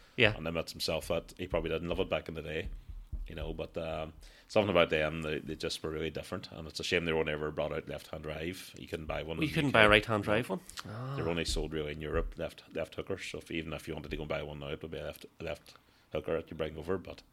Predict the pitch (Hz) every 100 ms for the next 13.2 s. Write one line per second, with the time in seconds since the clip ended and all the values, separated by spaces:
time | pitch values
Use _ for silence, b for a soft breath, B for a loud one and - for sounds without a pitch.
0 | - 110 101 b b b b - 117 110
1 | 92 73 80 98 - 82 71 - b b
2 | - - 85 82 78 78 76 - - 82
3 | 80 82 - 78 80 78 - b b b
4 | - 117 127 120 95 78 85 85 80 78
5 | - 80 90 113 - - 82 85 - -
6 | 76 76 78 78 76 78 82 - - 90
7 | 80 80 76 82 80 76 - 76 76 -
8 | 131 - 101 107 139 143 135 147 151 156
9 | 156 147 151 165 143 - 80 - - -
10 | - 104 98 95 95 98 95 98 95 92
11 | - 90 90 - 90 98 95 92 90 -
12 | 101 101 101 104 92 90 - 107 101 -
13 | 107 -